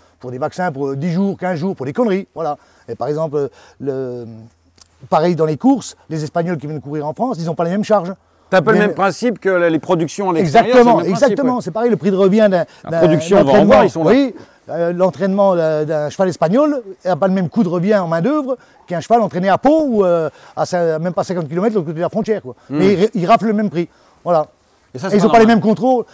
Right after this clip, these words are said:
Speaker 1: ils ont pas les mêmes contrôles chez eux déjà.
Speaker 2: Et tu regrettes que dans le monde des courses, parce que le monde des courses, euh, bah, d'ailleurs, quoi qu'en dise le monde agricole, le monde des chevaux de course, ça reste un monde agricole et pourtant il s'est pas manifesté, tu le regrettes ?
Speaker 1: Oui, parce que, je sais pas,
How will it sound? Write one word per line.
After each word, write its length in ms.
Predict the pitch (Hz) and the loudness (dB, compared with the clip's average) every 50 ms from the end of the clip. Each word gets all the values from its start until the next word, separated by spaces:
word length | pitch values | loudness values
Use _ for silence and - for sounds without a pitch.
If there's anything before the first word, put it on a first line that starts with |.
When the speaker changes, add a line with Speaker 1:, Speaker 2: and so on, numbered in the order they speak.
| - - - | -18 -10 -6
Speaker 1:
ils 100 | 160 143 | -4 -2
ont 40 | 170 | 0
pas 60 | 233 | 2
les 80 | 226 226 | 2 2
mêmes 140 | 226 208 160 | 2 2 0
contrôles 240 | 190 - 262 269 | 0 0 0 0
chez 200 | - 233 262 214 | 2 2 2 2
eux 100 | 277 277 | 2 2
déjà. 280 | 254 202 160 139 139 117 - - - - - - | 2 0 0 -2 -4 -8 -8 -12 -12 -12 -8 -2
Speaker 2:
Et 80 | - 170 | -2 0
tu 100 | - 208 | 2 2
regrettes 320 | 196 165 175 220 247 233 | 2 2 4 2 2 2
que 80 | - 214 | 2 2
dans 140 | 196 175 180 | 2 4 4
le 60 | 180 | 2
monde 180 | 185 196 196 175 | 2 2 2 2
des 120 | 165 165 - | 2 2 2
courses, 440 | - 220 254 262 185 - - - _ - | 2 0 0 0 -2 -6 -16 -20 _ -12
parce 140 | 139 120 - | -12 -8 -4
que 80 | 156 | -4
le 160 | 139 139 127 | -4 -2 -2
monde 180 | 139 156 165 165 | -2 0 0 2
des 140 | 156 156 135 | 0 0 0
courses, 340 | - 185 202 196 - - 165 | 2 2 2 2 2 0 -2
euh, 140 | 151 131 123 _ _ _ _ _ _ - | -2 -2 -2 _ _ _ _ _ _ -8
bah, 140 | 175 175 - - _ _ _ _ _ - | -8 -8 -8 -10 _ _ _ _ _ -4
d'ailleurs, 320 | - 151 170 196 214 180 - | 0 2 4 6 4 4 4
quoi 160 | - 233 214 | 2 2 2
qu'en 200 | - 220 214 214 | 4 2 2 2
dise 200 | 196 233 226 185 | 2 2 2 2
le 80 | 170 170 | 2 2
monde 180 | 180 190 190 | 2 4 2
agricole, 480 | 180 160 135 147 - - 262 277 277 254 208 | 2 2 2 0 0 4 6 6 6 6 4
le 60 | 185 | 2
monde 160 | 180 180 180 | 2 2 0
des 100 | 160 165 | 0 0
chevaux 140 | - - 165 | -2 -2 -4
de 80 | 143 - | -4 -2
course, 180 | 277 330 - | -4 -4 -4
ça 100 | - 165 | -4 -4
reste 260 | 156 190 214 196 - 196 | -2 -2 -4 -4 -2 -4
un 60 | 185 | -2
monde 160 | 185 196 190 | -2 -2 -2
agricole 360 | 175 151 165 156 226 269 262 | -2 -2 -2 0 0 0 0
et 20 | 233 | 0
pourtant 240 | - 180 165 226 | -2 -4 -4 -4
il 60 | 233 180 | -4 -2
s'est 120 | - 170 | -2 -2
pas 120 | - 208 | -2 -2
manifesté, 460 | 190 196 185 151 - 202 175 - 170 170 | -2 -2 -4 -4 -4 -4 -4 -4 -6 -6
tu 100 | - 180 | -4 -4
le 60 | 165 | -4
regrettes ? 200 | 165 156 165 160 | -2 0 2 4
Speaker 1:
Oui, 140 | 214 247 220 | 4 4 2
parce 160 | 226 - - | 0 0 0
que, 420 | 208 208 196 190 190 180 180 160 170 | 2 2 4 4 4 2 2 0 -2
je 120 | 156 165 | -4 -4
sais 140 | 170 - 196 | -2 -2 0
pas, 320 | - 156 160 190 196 165 | 2 4 4 4 2 0